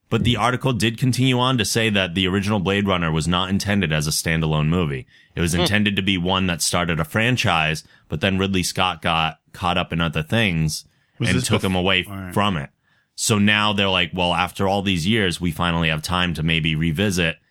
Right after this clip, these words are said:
Speaker 1: and come back and do the sequel we always wanted to do." So that, and the fact that they do have the original director, they have the
Speaker 3: Mm.
Speaker 1: original screenwriter, it's looking more and more like what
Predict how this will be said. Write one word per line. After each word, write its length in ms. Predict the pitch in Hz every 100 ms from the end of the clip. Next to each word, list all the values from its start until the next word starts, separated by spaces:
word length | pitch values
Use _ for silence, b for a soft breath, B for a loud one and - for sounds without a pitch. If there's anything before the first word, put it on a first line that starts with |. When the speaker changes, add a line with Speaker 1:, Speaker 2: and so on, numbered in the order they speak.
| _
Speaker 1:
and 160 | - 80
come 240 | 90 85
back 400 | 78 85 82 78 -
and 200 | 85 80
do 160 | 82 82
the 100 | 78
sequel 340 | - 82 85
we 120 | 80
always 260 | 80 78 76
wanted 340 | 76 76 76
to 100 | 71
do." 380 | 71 87 78 69 - _ _ _ _ _
So 640 | - - 98 85 78 76 69 _
that, 320 | 82 90 101 101
and 140 | 120
the 60 | 123
fact 260 | 135 131 -
that 80 | 120
they 120 | 107
do 180 | 92 101
have 160 | 98
the 100 | 92
original 640 | 87 90 82 92 87 85 -
director, 480 | 85 90 101 123 120
they 140 | 80
have 200 | 73 80
the 100 | 78
Speaker 3:
Mm. 60 | 80
Speaker 1:
original 280 | 80 78
screenwriter, 800 | 76 - 113 117 113 110 117 113 - b b b
it's 280 | 101 95 - - _ _
looking 400 | 95 107 - 113
more 220 | 92 95 98
and 100 | 92
more 300 | 98 123 92
like 340 | 80 78 73
what 340 | - 82 85